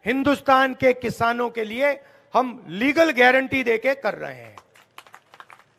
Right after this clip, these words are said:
मजदूर कहेंगे, "भैया किसानों का काम कर दिया, हमारा क्या होगा?"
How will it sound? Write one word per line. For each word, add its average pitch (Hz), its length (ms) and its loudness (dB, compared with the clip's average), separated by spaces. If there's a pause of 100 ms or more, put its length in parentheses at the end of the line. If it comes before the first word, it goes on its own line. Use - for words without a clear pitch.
(2500)
मजदूर 247 440 0
कहेंगे, 262 300 -2
"भैया 254 260 0
किसानों 233 380 -6
का 240 100 -2
काम 240 260 -2
कर 240 160 -2
दिया, 240 320 -2 (840)
हमारा 240 300 4
क्या 269 160 0
होगा?" 240 340 -2